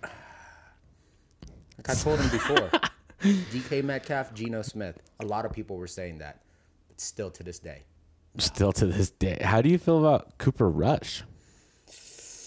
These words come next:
Speaker 2: That motherfucker's been on
Speaker 1: Four and oh?
Speaker 2: fire since fucking
Speaker 1: Four and oh
Speaker 2: never
Speaker 1: since
Speaker 2: been
Speaker 1: his start?
Speaker 2: defeated. Never
Speaker 1: I
Speaker 2: been
Speaker 1: know.
Speaker 2: defeated.
Speaker 1: And then I think Dak is coming back, right?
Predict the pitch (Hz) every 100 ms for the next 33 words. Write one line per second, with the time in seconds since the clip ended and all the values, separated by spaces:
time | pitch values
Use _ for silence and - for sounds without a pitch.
0 | - - - - - _ 87 107 139 139
1 | 127 107 110 95 90 160 135 117 160 214
2 | - 104 113 127 104 90 - 82 - 95
3 | 87 87 82 85 - _ _ - - 135
4 | 165 156 127 170 160 151 - 90 90 92
5 | 101 104 95 131 127 101 _ - - 64
6 | 92 151 - 113 101 90 - 82 - 120
7 | 127 127 117 113 110 135 156 151 87 104
8 | 123 143 117 127 113 98 139 135 104 139